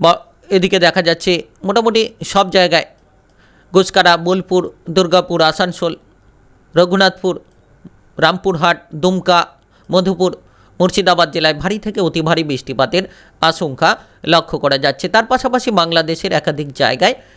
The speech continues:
মোটামুটি শুক্রবার আটই আগস্ট নাগাদ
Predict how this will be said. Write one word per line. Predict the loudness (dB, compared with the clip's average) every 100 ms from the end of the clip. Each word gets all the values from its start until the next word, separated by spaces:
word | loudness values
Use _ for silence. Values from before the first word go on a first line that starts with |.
| _ _
মোটামুটি | -2 0 -2 -2 -6 -8 _ _ _ -4
শুক্রবার | -4 0 0 2 0 -2 _ _ _ _ _ _
আটই | 2 4 4
আগস্ট | 4 2 -2 -2
নাগাদ | 0 2